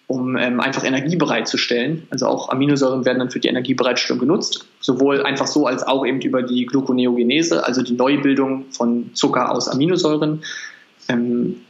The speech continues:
zum anderen natürlich bei sehr Langzeitausdauersportarten, ähm, irgendwelche Kohlenhydrate, also ob es jetzt Gels sind oder isotonische Getränke und so. Bei langen Aus-, äh, Ausdauersachen auch, äh, bisschen Natrium, also einfach Salz zum Beispiel mit ins Wasser rein.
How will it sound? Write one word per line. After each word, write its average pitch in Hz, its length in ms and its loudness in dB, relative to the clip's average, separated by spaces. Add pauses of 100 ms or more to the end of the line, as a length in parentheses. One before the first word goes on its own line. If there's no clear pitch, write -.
(120)
zum 147 180 2
anderen 147 280 2
natürlich 139 260 0
bei 135 140 2
sehr 131 180 0
Langzeitausdauersportarten, 123 1600 -2
ähm, - 120 -14 (720)
irgendwelche 123 400 2
Kohlenhydrate, 170 800 0
also 123 300 -2
ob - 100 -2
es - 80 -4
jetzt 120 220 -4
Gels 165 420 2
sind 147 340 0
oder 123 440 -2 (360)
isotonische 135 600 0
Getränke 156 460 0
und 143 140 0
so. 135 260 -2 (420)
Bei 135 120 2
langen 156 400 0
Aus-, 147 340 -2
äh, 139 140 0
Ausdauersachen 135 760 0
auch, 123 440 0
äh, 117 260 -4
bisschen 127 280 2
Natrium, 185 440 0
also - 160 -2
einfach - 260 -4
Salz 143 360 0
zum 175 100 -2
Beispiel 165 320 0
mit 160 160 0
ins 156 140 -2
Wasser 156 220 0
rein. 151 320 -2